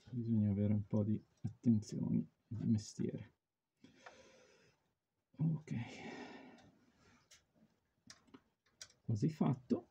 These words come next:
Ah, è uscito, però il buco è già segnato, la vite l'ho perduta, ma la devo recuperare perché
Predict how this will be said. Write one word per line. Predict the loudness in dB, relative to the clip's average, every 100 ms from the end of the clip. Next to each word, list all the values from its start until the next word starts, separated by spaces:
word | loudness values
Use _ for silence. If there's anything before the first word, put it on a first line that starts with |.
| -8 -8 -8 -14 -2 -2
Ah, | 0 2 8
è | 10 10 6 0 -6 -4
uscito, | 0 2 4 2 2 -2 -2 -6 -10 -10 -12 -12 2
però | 8 8 10
il | 8
buco | 10 8 8
è |
già | 6 6
segnato, | 8 8 10 8 6 2 0 -10 -6 -2
la |
vite | 2 2 4 2
l'ho | 4
perduta, | 4 6 8 8 8 6 6
ma | 4
la | 6
devo | 6 8
recuperare | 6 4 10 10 12 10 8 6 -4 -18 -16 -16 -16 -16 2
perché | 2 6 6 6